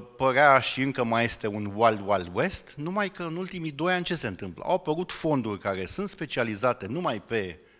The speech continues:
monede și token, nu investesc în acțiuni, sau fonduri clasice sau investitori clasici care și-au creat vehicule special pentru această industrie.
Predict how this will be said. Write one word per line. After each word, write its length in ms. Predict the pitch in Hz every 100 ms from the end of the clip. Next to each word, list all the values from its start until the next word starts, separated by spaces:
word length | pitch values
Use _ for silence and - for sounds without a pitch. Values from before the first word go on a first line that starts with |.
| _ -
monede 580 | 113 113 120 143 110
și 160 | 90 -
token, 460 | - 104 - 147 208 - _ _ _ _ _ _ _ _ _ _ _ _ _ _ _ _ _ _ _ - -
nu 220 | 123 170
investesc 540 | 202 127 107 - 117
în 80 | 131
acțiuni, 540 | 113 - - 104 135 220 _ - - - _
sau 360 | - - 180 156
fonduri 500 | - 180 180 151 120
clasice 520 | 110 101 - 131 196
sau 160 | 170
investitori 520 | 147 120 117 117 151 147
clasici 560 | 123 101 - 196 -
care 260 | - 180 180
și-au 500 | - 160 139 127 - -
creat 400 | 117 127 165 120
vehicule 600 | 117 185 175 185 175 -
special 460 | - 151 139 175
pentru 260 | 160 156 156
această 300 | 151 151 -
industrie. 520 | 143 135 104 92 87